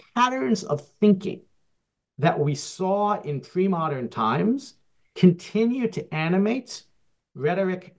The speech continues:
today, continue to inspire people to act in really dangerous ways today. And there's an important difference, in part because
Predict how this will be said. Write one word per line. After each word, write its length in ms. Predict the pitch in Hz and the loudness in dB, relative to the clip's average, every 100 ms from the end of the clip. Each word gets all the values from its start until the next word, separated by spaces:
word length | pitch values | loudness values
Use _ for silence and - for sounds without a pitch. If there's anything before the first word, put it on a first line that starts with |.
| - | -4
today, 640 | 127 95 110 104 147 208 | -2 -2 -4 0 0 0
continue 420 | - 139 175 196 | -2 -4 0 0
to 200 | 190 165 | 0 -2
inspire 680 | 139 - - 131 139 175 180 | -2 -6 -6 -2 0 0 -2
people 380 | 185 185 202 | -2 0 -2
to 220 | 196 - - | -2 -6 -4
act 360 | 123 165 - | 0 0 -2
in 260 | 139 143 131 - _ _ | 0 2 0 -6 _ _
really 280 | 135 208 190 | -2 0 0
dangerous 640 | - 127 165 147 127 113 - | -4 -2 0 0 -2 -2 -8
ways 640 | 123 131 127 120 107 - - | -4 0 2 2 -2 -8 -4
today. 580 | 123 107 104 - - _ _ _ _ _ _ _ _ - | -2 2 2 0 -10 _ _ _ _ _ _ _ _ -2
And 300 | 254 277 247 | 0 2 0
there's 200 | 196 180 | 0 0
an 80 | 170 | 0
important 600 | 165 - 151 147 143 - | -2 4 4 4 -4 0
difference, 580 | 110 - - - - - _ _ _ _ _ _ _ _ | -2 0 -12 -12 -14 -14 _ _ _ _ _ _ _ _
in 200 | 185 170 | 2 2
part 580 | - - - 240 262 196 | 2 -10 0 2 2 -4
because 880 | 170 - - - 147 151 170 196 190 | -4 -6 -8 -4 2 2 2 0 -4